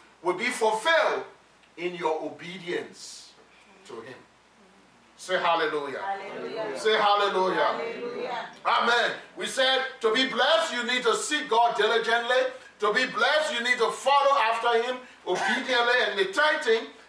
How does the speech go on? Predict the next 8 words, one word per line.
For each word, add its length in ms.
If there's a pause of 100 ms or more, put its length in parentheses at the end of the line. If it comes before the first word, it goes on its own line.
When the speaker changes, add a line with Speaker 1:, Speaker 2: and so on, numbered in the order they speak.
Speaker 1:
the 80
Bible 400
tells 300
us 240 (340)
that 160
the 140
wise 480
man 420